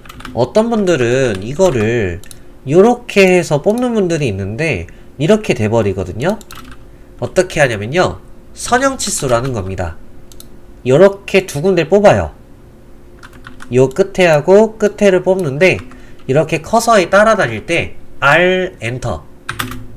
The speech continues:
그리고 흐르는 경로대로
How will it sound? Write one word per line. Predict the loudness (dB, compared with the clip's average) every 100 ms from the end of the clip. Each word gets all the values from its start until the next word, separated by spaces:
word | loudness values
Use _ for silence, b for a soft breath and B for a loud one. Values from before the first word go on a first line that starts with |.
| -16 -16 -18 -20 -20 -20 -20 -20 -20 -20 -20 -18 -6
그리고 | -2 0
흐르는 | 2 2 2 0
경로대로 | 0 0 2 2 0